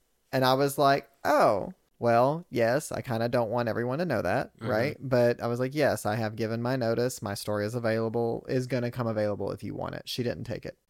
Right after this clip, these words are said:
Speaker 1: But, um, at any <laughs> rate, I thought it was fine for a while, right? But then I find out later, after the, after I left,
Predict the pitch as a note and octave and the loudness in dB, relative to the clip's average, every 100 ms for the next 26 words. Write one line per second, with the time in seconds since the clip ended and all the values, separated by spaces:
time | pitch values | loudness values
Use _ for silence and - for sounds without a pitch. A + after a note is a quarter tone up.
0 | - G3 G3+ G3 F3 E3 D3 - E3 D#3+ | 8 12 12 12 12 12 12 8 6 8
1 | A3 - G#3 F3 - - _ D#3+ F3+ G3 | 4 4 4 2 -4 -10 _ 0 6 6
2 | F#3 D#3+ - E3+ D#3+ A#2+ F#2 A2+ D3 - | 6 0 -2 -2 0 0 -2 -6 -10 -12
3 | _ - - C#3+ A#2+ A2 G2 F#2+ F#2 G#2+ | _ -16 0 4 4 6 4 4 2 2
4 | G#2+ A2+ B2+ - B2+ - D3+ D#3 D3+ - | 2 4 0 0 -2 2 2 2 0 0
5 | C#3+ C3+ B2+ A#2+ - C3 C#3 A#2+ - A2+ | 0 2 0 -2 0 4 4 4 0 -6
6 | A2 C3 F3+ C3+ G2 D#2+ C3 D3 C3+ B2+ | 2 4 4 2 2 2 0 0 0 -2
7 | - A#2 F#2+ G#2+ E3+ C3+ E2 - | -2 -2 0 2 4 4 0 -8